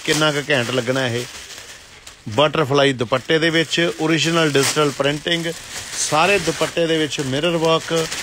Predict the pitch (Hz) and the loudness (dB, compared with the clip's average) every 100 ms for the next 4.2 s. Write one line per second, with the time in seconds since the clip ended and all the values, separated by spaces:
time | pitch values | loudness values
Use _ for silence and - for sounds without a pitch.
0 | - - - 131 151 170 180 208 202 196 | -8 -8 -8 0 4 4 4 4 4 4
1 | 196 180 - 165 175 170 156 139 147 147 | 4 2 2 2 4 6 6 6 4 4
2 | 156 139 180 180 - 160 160 143 147 131 | 0 0 0 0 0 -2 -2 -2 -2 -2
3 | 143 120 127 113 120 117 104 - 113 113 | -4 -2 -2 -2 -2 0 -2 -6 -4 -6
4 | - - | -6 -12